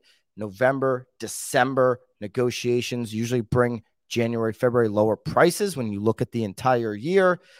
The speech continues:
and then those prices tend to go up into the spring market. Uh, median home list prices right now, this is according to Altos Research. Again, this is available for you down below.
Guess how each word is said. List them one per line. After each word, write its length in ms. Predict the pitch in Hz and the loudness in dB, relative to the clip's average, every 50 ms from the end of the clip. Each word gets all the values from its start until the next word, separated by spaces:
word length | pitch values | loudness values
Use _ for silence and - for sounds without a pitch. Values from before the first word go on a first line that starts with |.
| _ _ - | _ _ -16
and 80 | 123 | -8
then 140 | 110 131 120 | -6 -4 -2
those 160 | 120 110 - | -2 -4 -4
prices 440 | - - 143 117 113 - - 117 - | -6 -2 -2 -2 0 -2 -6 -12 -12
tend 340 | - - - 135 131 127 113 | -12 -8 -4 -4 -4 -4 -4
to 160 | - - 120 | -8 -8 -8
go 320 | 107 - 120 113 107 - - | -4 0 2 2 2 2 4
up 340 | - 135 131 120 - - - _ _ _ _ _ _ _ _ - | 6 8 8 8 6 0 -18 _ _ _ _ _ _ _ _ -8
into 240 | 123 123 - 123 113 | -8 -8 -8 -8 -10
the 80 | 107 | -8
spring 360 | - - - - 123 113 104 | -10 -10 -6 -6 -4 -4 -4
market. 360 | 104 101 90 - - - - _ _ _ _ _ _ _ _ - | -6 -8 -8 -8 -10 -14 -16 _ _ _ _ _ _ _ _ -6
Uh, 160 | - 107 101 | -2 -2 -2
median 380 | 90 135 147 160 151 156 147 143 | 0 0 -2 0 0 0 0 -2
home 340 | 127 117 156 151 143 143 135 - - | -4 -4 -2 -2 -2 -4 -6 -8 -4
list 280 | 127 147 196 - - - | 2 2 2 2 0 0
prices 640 | - 160 160 151 - - 160 156 147 139 - - _ _ _ _ _ _ _ - | 2 2 2 2 0 -2 -2 -2 -2 -4 -10 -14 _ _ _ _ _ _ _ 0
right 300 | 113 139 147 156 143 - | 6 6 6 6 4 0
now, 300 | 127 147 151 139 120 113 | 0 4 6 6 6 4
this 120 | 107 - | 2 -2
is 60 | - | -8
according 340 | 120 - - 135 135 131 127 | -10 -4 0 0 0 0 0
to 160 | - - - | -4 -2 2
Altos 520 | 127 131 135 135 - 139 127 120 - - 135 | 4 4 4 4 2 -2 -2 -2 -2 -4 0
Research. 600 | 139 175 190 165 - - 170 170 165 - - - | 2 2 2 2 2 2 2 2 2 2 -4 -14
Again, 320 | 120 113 - 147 143 139 | -10 -2 0 2 2 2
this 180 | 135 127 - - | 0 -4 -6 -6
is 160 | 123 110 - - | -10 -10 -10 -14
available 400 | - 110 110 123 123 123 123 120 | -10 -2 2 4 4 4 4 0
for 180 | - - 127 123 | -4 -2 -2 -2
you 80 | 120 120 | -2 -2
down 340 | 110 - 113 113 117 113 | -2 0 0 0 0 -2
below. 500 | 104 120 120 123 139 170 175 127 85 - | -2 -6 -4 2 6 8 8 8 8 4